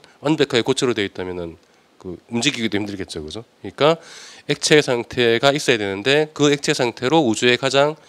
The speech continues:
생명체를 만들기 쉬운 게 물이라는 얘기입니다. 그리고 물은 지구에만 있으면 모르겠는데 우주 어디를 봐더라도, 그러니까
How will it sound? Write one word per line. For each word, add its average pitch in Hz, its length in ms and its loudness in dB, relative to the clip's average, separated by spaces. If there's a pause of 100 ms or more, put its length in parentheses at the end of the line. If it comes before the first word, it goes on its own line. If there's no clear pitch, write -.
(240)
생명체를 127 380 0
만들기 107 380 -2
쉬운 123 380 -2
게 135 160 2
물이라는 127 400 0
얘기입니다. 80 400 -18 (680)
그리고 120 260 0
물은 160 380 4 (500)
지구에만 170 480 6
있으면 104 260 0
모르겠는데 101 680 -2
우주 135 420 0 (140)
어디를 175 360 6
봐더라도, 151 680 2 (420)
그러니까 104 260 0